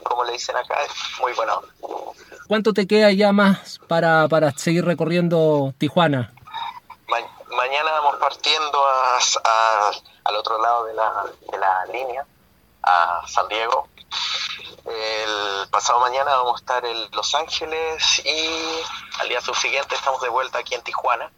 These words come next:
Speaker 1: el último día, así que espero que haya algún evento bien bueno para ir y, y, el, y al otro día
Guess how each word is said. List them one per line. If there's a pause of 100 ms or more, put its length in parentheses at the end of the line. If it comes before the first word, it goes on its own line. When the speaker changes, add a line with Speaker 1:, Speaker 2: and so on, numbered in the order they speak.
(240)
Speaker 1:
el
último
día, (260)
así
que
espero (220)
que
haya
algún
evento
bien
bueno (340)
para
ir (640)
y, (800)
y,
el,
y
al
otro
día